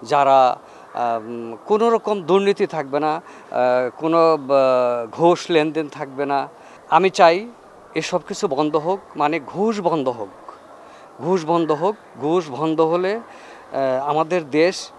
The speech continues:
এমনিতেই ঠিক হয়ে যাবে, এমনিতেই ভালো হবে,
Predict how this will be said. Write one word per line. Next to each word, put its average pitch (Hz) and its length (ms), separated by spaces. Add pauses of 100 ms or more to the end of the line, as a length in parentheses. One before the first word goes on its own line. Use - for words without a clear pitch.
(260)
এমনিতেই 202 520
ঠিক 196 180
হয়ে 190 200
যাবে, 190 340 (300)
এমনিতেই 170 480
ভালো 165 280
হবে, 170 300